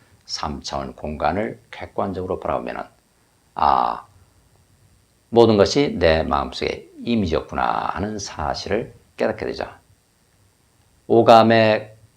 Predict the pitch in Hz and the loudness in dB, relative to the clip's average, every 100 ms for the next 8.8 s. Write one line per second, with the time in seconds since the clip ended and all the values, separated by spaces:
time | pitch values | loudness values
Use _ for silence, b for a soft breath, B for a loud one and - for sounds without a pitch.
0 | _ _ - 101 - - 92 80 58 52 | _ _ -2 -2 -2 -2 0 0 -4 -10
1 | _ _ _ _ _ _ _ _ _ _ | _ _ _ _ _ _ _ _ _ _
2 | - 107 104 95 82 - 87 85 82 78 | 0 2 4 4 2 2 0 2 -2 -2
3 | 76 76 73 71 - - 76 76 80 64 | -2 -4 -6 -6 -10 -8 0 2 2 -4
4 | - - _ _ _ _ - - 113 87 | -10 -14 _ _ _ _ -12 -4 -2 0
5 | 98 120 - - 113 82 101 107 - _ | -2 -6 -8 -2 0 0 -2 -2 -4 _
6 | - 76 69 - 69 67 64 - - _ | -8 -4 -4 -6 -14 -14 -12 -14 -18 _
7 | 76 - 78 - 92 82 - 104 95 87 | -10 -6 -6 -6 -8 -6 -2 -4 -4 -2
8 | 87 85 87 82 - 117 135 160 | -2 -2 -6 -10 -4 0 0 -2